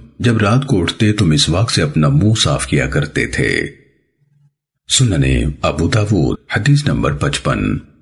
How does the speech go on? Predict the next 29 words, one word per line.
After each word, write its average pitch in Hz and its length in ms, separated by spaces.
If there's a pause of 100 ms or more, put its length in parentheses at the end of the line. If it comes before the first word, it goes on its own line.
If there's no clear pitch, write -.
(2000)
उम्मुल 120 260
मोमिनीन 90 540
सैयदा 67 600
आयशा 67 300
रजी 71 260
अल्लाह 71 360
तआला 62 280
अन्हा 73 160
बयान 64 320
करती 64 340
हैं, 55 520 (140)
रात 107 260
को 127 140
नबी 90 320
सल्लल्लाहु 71 680
अलैहि 55 140
वसल्लम 82 480
के - 140
लिए 67 200
मिसवाक 71 680 (360)
और 135 100
वजू 123 260
का 139 140
पानी 87 280
तैयार 71 380
रखा 69 260
जाता 55 340
था। - 380 (800)
चुनाचे 67 720